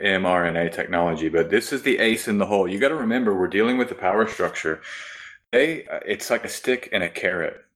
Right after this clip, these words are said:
uh, system. They use propaganda. They try to motivate with propaganda heavily. But when push comes to shove, and this is their ace in the hole, that, um, I'm not really sure how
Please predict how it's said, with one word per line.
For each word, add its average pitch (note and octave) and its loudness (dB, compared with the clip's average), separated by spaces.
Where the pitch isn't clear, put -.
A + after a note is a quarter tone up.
uh, E2 4
system. E2 0
They D#2+ 2
use G2+ 2
propaganda. F#2 0
They E2+ 2
try F#2+ 4
to G2+ 2
motivate G2 -2
with F#2 -12
propaganda F2 -2
heavily. E2+ -2
But E2+ 2
when G2 0
push C#3+ -2
comes B2 -2
to G#2+ -8
shove, E2 2
and E2+ -4
this G2+ -2
is G#2 0
their G2+ 2
ace F#2+ -2
in F2+ -4
the F2 -2
hole, E2 0
that, F2 0
um, E2 2
I'm E2 0
not G2+ 0
really G2 2
sure F#2+ 0
how F2+ 2